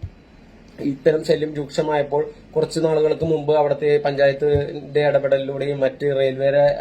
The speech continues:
ഇടപെടലിലൂടെയും ഒക്കെ തന്നെ ആ വൃക്ഷങ്ങളുടെ വഴിയിലേക്ക് നിൽക്കുന്ന കൊമ്പുകൾ മാത്രം മുറിച്ചു നീക്കിക്കൊണ്ട്, ഏഹ്, യാത്രകർക്ക് കൊട ചൂടി വേണം അല്ലെങ്കിൽ റെയിൽവേ സ്റ്റേഷനിലേക്ക് പട്ടാപ്പകല് പോകണമെങ്കിലും മഴയില്ലാത്തപ്പോഴൊക്കെ തന്നെ കൊട ചൂടി വേണം ആ ഒരു റെയിൽവേ സ്റ്റേഷനിലേക്ക് കടന്നു പോകണമെങ്കിൽ.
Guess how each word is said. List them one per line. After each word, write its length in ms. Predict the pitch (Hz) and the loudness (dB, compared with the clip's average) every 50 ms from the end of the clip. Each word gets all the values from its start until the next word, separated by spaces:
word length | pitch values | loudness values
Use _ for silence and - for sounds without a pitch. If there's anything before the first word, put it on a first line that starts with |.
| 139 | 0
ഇടപെടലിലൂടെയും 600 | 135 135 135 139 135 135 135 135 135 135 139 139 | 2 2 2 2 2 2 2 0 -4 -2 -2 -2
ഒക്കെ 260 | 131 135 143 135 139 135 | -2 -2 -2 -2 0 0
തന്നെ 140 | 135 135 | 0 0
ആ 120 | 139 139 139 | 0 0 0
വൃക്ഷങ്ങളുടെ 720 | 135 135 139 139 - - 147 139 139 139 135 131 143 165 175 - - _ _ _ - | 0 -2 -4 -8 -4 -4 -2 -2 0 -2 0 2 0 0 0 -2 -16 _ _ _ 0
വഴിയിലേക്ക് 580 | 143 143 151 156 165 170 175 175 170 170 185 180 | 2 2 2 4 2 2 2 2 0 0 0 0
നിൽക്കുന്ന 320 | 165 156 147 156 147 156 | 0 -2 -2 -4 -4 -4
കൊമ്പുകൾ 480 | 156 - 160 147 139 139 143 135 147 151 | -2 0 -2 -2 -2 -2 -2 0 0 0
മാത്രം 420 | 147 147 135 131 127 139 151 151 | 0 0 -2 -2 -2 -2 -4 -4
മുറിച്ചു 280 | 143 135 127 123 - 151 | -4 -6 -6 -8 -10 -8
നീക്കിക്കൊണ്ട്, 540 | 151 147 135 127 131 127 127 127 123 120 151 180 - - - - - - - 139 | -6 -6 -6 -6 -8 -6 -6 -6 -2 -2 -2 -4 -4 -8 -20 -20 -14 -4 0 2
ഏഹ്, 360 | 143 139 135 135 131 127 127 - - - - - | 2 4 4 4 4 2 0 -4 -10 -18 -12 -4
യാത്രകർക്ക് 720 | - 147 139 135 - 151 147 151 147 147 147 160 170 165 165 - - - - - _ _ _ - | 0 0 0 2 0 -4 -4 -4 -4 -4 0 0 0 0 -2 -4 -16 -20 -20 -20 _ _ _ -2
കൊട 220 | - 156 156 175 | 0 2 2 2
ചൂടി 260 | 175 185 196 190 180 | 2 0 -2 -4 0
വേണം 340 | 185 190 180 165 165 156 151 | 2 2 4 2 2 0 0
അല്ലെങ്കിൽ 340 | 147 147 147 147 143 135 135 | -2 -2 -2 -4 -6 -6 -4
റെയിൽവേ 260 | 139 135 135 139 135 | -4 -4 -2 -2 -2
സ്റ്റേഷനിലേക്ക് 500 | - - 135 131 131 139 135 131 127 131 | -2 -2 -4 -4 -2 -4 -6 -6 -4 0
പട്ടാപ്പകല് 640 | 127 139 135 - - 151 151 151 160 147 143 143 151 | 0 0 2 2 2 0 2 2 0 0 0 0 0
പോകണമെങ്കിലും 520 | 156 156 143 139 139 135 135 135 135 139 | 0 0 0 0 0 -2 -2 -2 -2 0
മഴയില്ലാത്തപ്പോഴൊക്കെ 1040 | 139 135 127 131 139 147 139 135 131 131 135 127 131 135 131 127 - 139 135 139 143 | 2 4 4 4 2 2 2 2 2 2 -2 -6 -2 -4 -4 -2 -2 -4 -2 0 0
തന്നെ 200 | 135 131 127 131 | -2 0 -2 -4
കൊട 300 | 131 - 135 131 131 139 | -4 -2 -2 0 0 0
ചൂടി 260 | 139 151 147 143 143 | -2 -2 -6 -6 -4
വേണം 340 | 143 143 135 131 135 135 135 | -2 0 0 0 0 -2 0
ആ 40 | 127 | 0
ഒരു 140 | 131 131 131 | 0 0 -2
റെയിൽവേ 240 | 131 127 123 123 | -4 -4 -4 -4
സ്റ്റേഷനിലേക്ക് 540 | 120 - 131 123 120 - 123 120 123 123 135 | -6 -4 -4 -4 -4 -6 -8 -8 -6 0 0
കടന്നു 240 | 131 123 123 120 123 | 2 2 0 -2 -2
പോകണമെങ്കിൽ. 520 | 123 123 113 120 120 117 113 110 107 104 | -2 -2 -2 -2 -4 -4 -4 -6 -8 -10